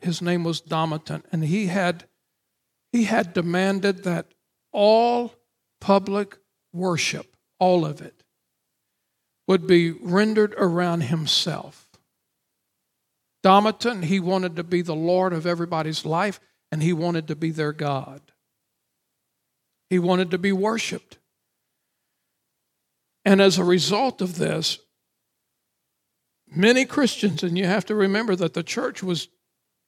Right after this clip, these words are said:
virtually just beginning. And so many Christians refused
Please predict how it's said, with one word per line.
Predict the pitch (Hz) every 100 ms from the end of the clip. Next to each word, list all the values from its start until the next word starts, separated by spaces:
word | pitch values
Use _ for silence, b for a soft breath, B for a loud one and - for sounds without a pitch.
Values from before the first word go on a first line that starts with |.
| _ _ -
virtually | 202 202 247 190 185
just | - 196 - 170
beginning. | 180 175 285 156 160 - _ _ _ _ _ _ _ _ _ _ _ _ _ _ _ _ _ _ _ _ _ _ _ _ _ -
And | 190
so | 196 202
many | 208 269 277
Christians | - 262 226 - 214 185 170
refused | 180 165 - 220 240 208 185 180